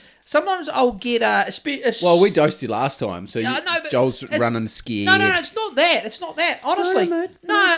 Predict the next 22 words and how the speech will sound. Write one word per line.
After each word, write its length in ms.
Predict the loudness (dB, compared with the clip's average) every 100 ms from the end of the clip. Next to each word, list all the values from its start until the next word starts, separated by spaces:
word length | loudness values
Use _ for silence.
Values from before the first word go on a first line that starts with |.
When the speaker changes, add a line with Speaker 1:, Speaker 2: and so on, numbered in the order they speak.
| 0
Speaker 1:
in 80 | 0
all 160 | 0
fairness, 420 | 0 -4 -4 -4 -2
mate, 160 | -4 -6 -8
I, 140 | -6 -4
it 100 | -2
gives 180 | -2 0
me 120 | -6
a 20 |
headache, 380 | -2 2 0 0
eh? 200 | -4 -4 -6
Speaker 2:
Ah, 300 | -6 -6 -8
crazy. 300 | -6 -6 -4
Speaker 1:
It, 60 | 0
mostly 540 | 0 2 0 -2 -4 0
all 260 | 4 4 4
of 80 |
the 80 | -2
time 560 | -6 -8 -4 -2 -2 -6 -4
I 440 | 0 2 0 -4
eat 240 | -2 0 0
it, 320 | -2 -6